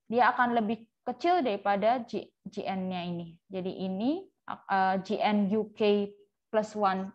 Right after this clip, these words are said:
star-nya ini, X one itu akan lebih kecil dari ini. Jadi kalau kita lihat, eh, G N-nya ini Lyapunov function, artinya, eh, eh,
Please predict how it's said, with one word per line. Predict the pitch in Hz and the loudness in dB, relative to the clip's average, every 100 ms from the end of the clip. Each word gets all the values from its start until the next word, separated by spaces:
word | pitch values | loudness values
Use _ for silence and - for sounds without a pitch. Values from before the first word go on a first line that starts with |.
| _ | _
star-nya | - - 202 196 180 | -6 2 4 4 0
ini, | 220 370 - _ _ _ _ _ _ _ _ _ - | -2 -4 -8 _ _ _ _ _ _ _ _ _ -8
X | 214 - | -8 -4
one | 208 226 302 - | 0 2 0 -4
itu | 214 240 | -6 0
akan | 220 220 208 214 | 0 2 0 0
lebih | 208 196 | -2 -2
kecil | 202 214 196 | -4 -2 -2
dari | 190 | -2
ini. | 180 208 277 320 | -2 -2 -2 -2
Jadi | 254 190 233 262 _ _ _ _ _ _ _ _ _ | -4 -4 -4 -4 _ _ _ _ _ _ _ _ _
kalau | - 214 220 | 2 2 4
kita | 214 214 | 2 4
lihat, | 214 220 262 - _ - | 4 2 0 -2 _ -2
eh, | 196 190 190 190 | 2 2 2 0
G | 196 214 | -4 0
N-nya | 196 202 202 190 | 2 2 0 0
ini | 247 320 | 2 2
Lyapunov | 262 196 196 196 196 | 4 2 0 -4 -4
function, | 185 180 - 175 170 - _ | -8 -8 -10 -10 -10 -16 _
artinya, | - - 202 190 202 214 214 | -20 -14 -8 -6 -4 -6 -8
eh, | - - 180 180 180 180 _ _ _ _ _ _ _ _ _ _ _ _ _ _ _ _ _ 185 | -12 -10 -8 -6 -6 -10 _ _ _ _ _ _ _ _ _ _ _ _ _ _ _ _ _ -8
eh, | 180 175 | -6 -8